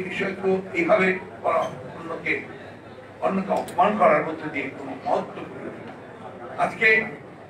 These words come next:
প্রত্যেকটি মানুষের যাদের অবদান আছে আপনার স্বাধীনতার যুদ্ধে, এদের স্বাধীনতার জন্য তাদেরকে স্বীকার করে নেওয়া উচিত ছিল, কিন্তু আমরা দেখেছি দুর্ভাগ্যক্রমে যে তারা অন্য কাউকেই স্বীকার করতে চায় না। না স্বীকার করতে চান জেনারেল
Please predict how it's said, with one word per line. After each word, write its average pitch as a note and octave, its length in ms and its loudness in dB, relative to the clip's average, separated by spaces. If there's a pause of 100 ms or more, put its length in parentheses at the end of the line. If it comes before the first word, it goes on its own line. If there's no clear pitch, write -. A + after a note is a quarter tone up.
(200)
প্রত্যেকটি B3 580 4 (100)
মানুষের G#3 360 6 (600)
যাদের F#3+ 300 8
অবদান A3+ 340 8
আছে - 220 6
আপনার - 260 2
স্বাধীনতার D3+ 420 -2
যুদ্ধে, - 240 -6 (360)
এদের F3 260 0
স্বাধীনতার D#3 420 4
জন্য C3+ 180 2 (480)
তাদেরকে F3 340 2 (100)
স্বীকার - 320 4
করে - 200 -2
নেওয়া C#3 160 4 (120)
উচিত - 260 -10
ছিল, - 120 -10 (380)
কিন্তু - 260 -6
আমরা - 200 2
দেখেছি - 280 2 (380)
দুর্ভাগ্যক্রমে G#3 720 8 (260)
যে D#3+ 160 -4
তারা F3 160 8 (180)
অন্য F#3+ 140 0 (160)
কাউকেই A#3+ 420 10
স্বীকার D#3+ 280 2
করতে - 280 -12
চায় - 160 -6
না। - 60 -14 (760)
না F3+ 100 8 (200)
স্বীকার F#3 300 0
করতে F#3+ 220 -4
চান F3+ 220 6
জেনারেল D#3+ 300 8